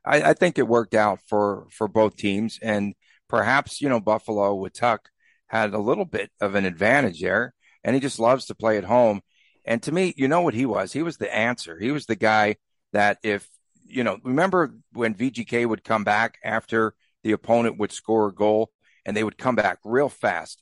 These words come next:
and score a goal? Well, he was the answer for me, either creating a shot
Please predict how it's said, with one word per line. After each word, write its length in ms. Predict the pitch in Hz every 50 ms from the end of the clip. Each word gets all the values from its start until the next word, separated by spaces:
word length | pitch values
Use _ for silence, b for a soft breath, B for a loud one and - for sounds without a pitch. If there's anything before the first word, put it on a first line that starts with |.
| _
and 140 | - 104 101
score 220 | - - - 117 107
a 40 |
goal? 360 | 98 101 107 110 117 123 - b b b b b b b
Well, 160 | - 104 98 92
he 200 | - - 147 156
was 160 | 147 127 -
the 140 | 107 107 -
answer 420 | 127 117 113 117 - - - 92
for 200 | _ _ - 113
me, 380 | 110 113 113 101 90 90 85 _ _ _ _ _ _ _
either 400 | 113 120 113 95 107 107 98 - _ _ _ _ _ _
creating 480 | - 110 110 110 120 123 120 120 117
a 40 | 113
shot 440 | 107 - - 113 107 107 104 107